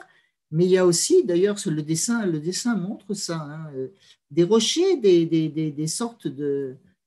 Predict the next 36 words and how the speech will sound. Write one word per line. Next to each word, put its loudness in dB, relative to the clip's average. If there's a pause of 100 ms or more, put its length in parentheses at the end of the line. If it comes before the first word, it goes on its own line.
(120)
des 2
sortes -2
d'astéroïdes, 2
en -6
fait, -12
euh, -16
mais -14
des, -4
des -12
astéroïdes, -2
euh, -8 (840)
de, -10
de -8
débris, 2
quoi, -4
<laughs> 0
des, -8
des -16
astéroïdes -2
de -10
fin -6
de 2
vie. -2 (1040)
Et, 8 (320)
et 8
en 2
fait, -4
on, -2
on 0
voit -4
aussi -2
quelquefois, -4
des, -2
des, -16
des, -14
des, -16